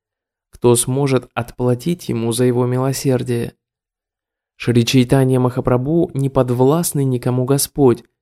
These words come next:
личность Бога. Все делают то, что Он от них хочет. Поэтому все преданные, расставшись с Ним, вернулись к себе домой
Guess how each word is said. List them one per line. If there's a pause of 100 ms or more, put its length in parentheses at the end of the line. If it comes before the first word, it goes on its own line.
(140)
личность
Бога. (720)
Все
делают
то,
что
Он
от
них
хочет. (720)
Поэтому
все
преданные,
расставшись
с
Ним,
вернулись
к
себе
домой